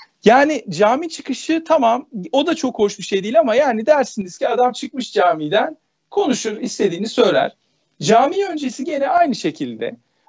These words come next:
Ama yani caminin içinde böyle bir, e, tutumun, e,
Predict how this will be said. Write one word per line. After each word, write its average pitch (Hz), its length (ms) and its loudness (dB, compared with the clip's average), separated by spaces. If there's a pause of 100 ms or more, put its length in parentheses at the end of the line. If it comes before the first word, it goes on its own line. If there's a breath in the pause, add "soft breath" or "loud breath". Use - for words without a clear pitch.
(100)
Ama 240 240 4
yani 302 340 -2
caminin 220 560 0
içinde 220 640 4 (520)
böyle 269 320 4
bir, 233 400 -6
e, 175 480 0 (420)
tutumun, 240 640 4 (640)
e, 165 40 10